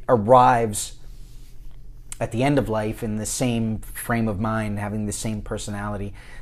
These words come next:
that they started out with, I think they've somehow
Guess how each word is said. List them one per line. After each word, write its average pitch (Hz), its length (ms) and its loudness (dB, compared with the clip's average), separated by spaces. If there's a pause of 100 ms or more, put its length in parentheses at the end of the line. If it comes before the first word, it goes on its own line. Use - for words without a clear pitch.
that 113 120 -6
they 117 80 2
started 107 420 2
out 113 220 2
with, 113 220 -4 (320)
I 113 40 0
think 117 260 -2
they've 110 200 0 (380)
somehow 110 520 -2